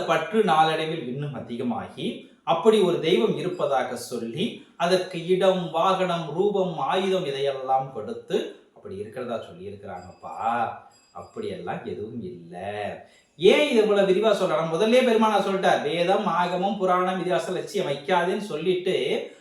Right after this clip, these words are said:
அதனுடைய தொடர்ச்சியை தான் எடுத்துட்டு வர்றார். ஏன் லட்சியம் வைக்க வேணாம் அப்படின்னா, இப்படியெல்லாம் இருக்குமா? இது எல்லாமே விசாரம் தான். பெருமானார் நமக்கு பேருபதேசத்தில் கொடுத்த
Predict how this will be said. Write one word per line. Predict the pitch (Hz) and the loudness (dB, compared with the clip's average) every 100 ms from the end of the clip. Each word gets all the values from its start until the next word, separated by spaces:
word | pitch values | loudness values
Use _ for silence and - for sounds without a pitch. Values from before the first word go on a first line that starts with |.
| _ | _
அதனுடைய | 143 156 147 139 | -4 -2 -2 0
தொடர்ச்சியை | 180 262 - 269 | 2 2 2 2
தான் | 247 277 | 4 4
எடுத்துட்டு | 226 233 226 196 | 2 -2 0 0
வர்றார். | 175 - - - - _ 139 | 4 2 2 -4 -16 _ -6
ஏன் | 196 302 | 0 2
லட்சியம் | 247 - 254 202 | 2 2 0 0
வைக்க | 165 - 226 | 0 0 0
வேணாம் | 214 214 226 | 0 2 4
அப்படின்னா, | 190 - 139 117 127 165 190 185 - - | 4 2 -4 -2 -2 0 0 -2 -10 -8
இப்படியெல்லாம் | 220 269 285 277 277 254 | -6 0 2 4 4 2
இருக்குமா? | 240 226 214 185 160 - - _ - | 0 0 2 2 2 -6 -16 _ -10
இது | 170 185 | 0 2
எல்லாமே | 214 277 277 277 294 | 4 4 4 2 0
விசாரம் | 269 233 247 254 240 214 | -2 -2 0 2 0 0
தான். | 196 165 | 0 -2
பெருமானார் | 156 190 226 202 180 190 233 226 | -2 -2 2 2 2 2 2 2
நமக்கு | 190 - 165 | -2 -6 -4
பேருபதேசத்தில் | 185 208 208 190 185 185 180 185 165 | -2 2 0 0 -2 -2 -6 -6 -8
கொடுத்த | 165 165 - | -6 -6 -4